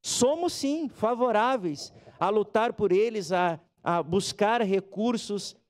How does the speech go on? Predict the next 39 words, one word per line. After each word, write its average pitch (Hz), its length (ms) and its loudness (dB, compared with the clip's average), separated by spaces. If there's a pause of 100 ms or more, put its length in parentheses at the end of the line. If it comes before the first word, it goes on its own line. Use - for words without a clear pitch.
(200)
a 170 120 0
buscar 208 600 0
na 185 200 -2
Câmara 202 400 0
Federal, 180 880 0 (240)
em 165 80 -2
Brasília, 170 600 0
enfim, 196 320 -2
tudo 277 300 0
o - 40 0
que 240 120 -4
for 220 240 0
possível, 208 560 -4 (320)
mas 160 160 0
a 160 40 -4
gente 175 140 -8
tem 190 120 -6
que - 80 -12
ter 190 100 0
responsabilidade, 180 1000 -6
gente. 123 360 -14 (720)
Porque 170 260 2
senão 185 300 -2
fica 208 240 -2
daqui 190 260 0
a 160 60 2
pouco, 180 520 -2 (300)
se - 200 0
a 165 40 4
gente 175 260 -6
votar 175 480 0
favorável 160 880 0
aqui 165 360 -2
ou 170 580 4
votar 170 520 0
contrário 170 680 0
a - 20 4
alguma 165 300 0
emenda 151 680 -2